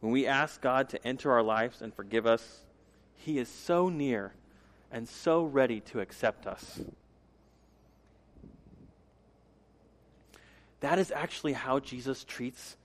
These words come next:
sinful people. When Jesus looks, when God looks at the world of sin, He moved to embrace through death on the cross. He didn't stand in the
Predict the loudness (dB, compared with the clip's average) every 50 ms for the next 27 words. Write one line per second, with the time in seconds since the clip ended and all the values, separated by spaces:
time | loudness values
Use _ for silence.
0 | _ _ _ _ -20 -18 -10 -4 -2 -2 -2 -2 -6 -8 -8 -8 -6 -8 -6 -4
1 | -4 -6 -8 -8 _ _ _ _ _ _ _ _ _ _ _ _ _ _ _ _
2 | _ _ _ _ _ _ _ _ _ _ _ -10 -6 -4 -4 -4 -4 -4 -4 -2
3 | 0 0 0 0 -2 0 2 2 2 0 -6 -18 -18 -20 -20 _ _ _ -12 -10
4 | -4 0 2 4 4 4 2 4 4 2 2 2 0 -8 -8 -6 -2 -2 -2 0
5 | 2 4 4 6 6 4 2 -2 -4 -6 -2 0 0 0 0 -2 -6 -10 _ _
6 | _ _ _ _ _ _ _ _ _ _ _ _ _ _ _ _ _ _ _ _
7 | _ _ _ _ _ _ _ _ _ _ _ _ _ _ _ _ -4 0 0 2
8 | 2 2 6 8 8 10 10 8 6 0 -10 -14 -16 -8 -2 -2 0 0 0 -2
9 | -2 -2 -2 2 2 4 4 2 0 -8 -18 -16 -12 -8 -8 -8 -6 -2 0 0
10 | 0 0 -2 -10 -16 -10 -8 -8 -8 -8 -12 -12 -6 -4 -4 -4 -4 -8 -16 -20
11 | -20 -20 -20 _ _ _ _ _ _ _ _ _ _ _ _ _ _ _ _ _
12 | _ _ _ _ _ _ _ _ _ _ _ _ _ _ -8 -4 -2 0 2 0
13 | 0 0 -6 -16 -18 -12 -4 -2 0 2 4 2 2 2 0 -4 -2 -2 0 0
14 | 0 0 2 2 2 0 -2